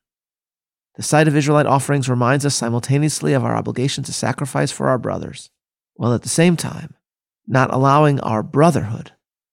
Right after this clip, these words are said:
to efface all individuality. For it is our unique contribution to the whole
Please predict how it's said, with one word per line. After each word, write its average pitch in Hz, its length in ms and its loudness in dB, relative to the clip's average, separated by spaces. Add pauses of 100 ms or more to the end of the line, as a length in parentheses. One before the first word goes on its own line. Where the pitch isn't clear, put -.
(120)
to 123 120 -4
efface 117 460 -2
all 110 220 0
individuality. 123 1040 -4 (680)
For 123 260 0
it 117 40 0
is 123 120 0
our 127 440 2
unique 139 380 0
contribution 135 600 -2
to 127 80 -6
the 135 80 -4
whole - 460 -6